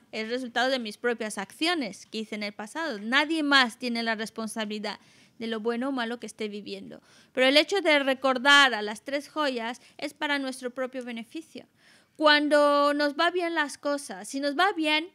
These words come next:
es resultado de nuestro propio trabajo, de nuestras propias acciones virtuosas acumuladas en el pasado.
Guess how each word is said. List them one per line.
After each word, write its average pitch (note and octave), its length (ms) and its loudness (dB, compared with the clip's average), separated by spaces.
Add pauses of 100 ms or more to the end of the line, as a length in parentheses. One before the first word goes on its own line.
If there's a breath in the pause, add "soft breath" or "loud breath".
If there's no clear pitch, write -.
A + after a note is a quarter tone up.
es D4 100 -6
resultado D#4+ 420 -4
de D#4+ 60 -6
nuestro C#4 340 -6
propio C#4 400 -2
trabajo, G3+ 540 -6
de A3 140 -8
nuestras A#3 460 -6
propias C4+ 760 0
acciones C4+ 460 -4
virtuosas A#3+ 600 -2
acumuladas A3 520 -6
en G3+ 80 -12
el F#3+ 100 -18
pasado. F#3+ 420 -20